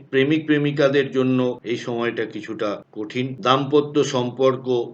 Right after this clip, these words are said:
মজবুত রাখতে সময় দিন সঙ্গীকে এবং সহানুভূতিশীল হন। এবারে স্বাস্থ্যের ব্যাপারে বলি, বৃহস্পতির অবস্থান মানসিক চাপ ও অনিদ্রা বাড়াতে পারে। রাহুর প্রভাবে হরমোন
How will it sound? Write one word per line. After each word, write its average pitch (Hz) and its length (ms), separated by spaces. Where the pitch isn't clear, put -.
মজবুত 120 500
রাখতে 120 440
সময় 139 360
দিন 135 120
সঙ্গীকে 123 520
এবং 120 260
সহানুভূতিশীল 127 920
হন। 90 180
এবারে 165 220
স্বাস্থ্যের 147 600
ব্যাপারে 165 260
বলি, 160 160
বৃহস্পতির 160 640
অবস্থান 147 460
মানসিক 135 500
চাপ 123 260
ও - 20
অনিদ্রা 120 520
বাড়াতে 101 460
পারে। 107 280
রাহুর 147 300
প্রভাবে 135 480
হরমোন 131 520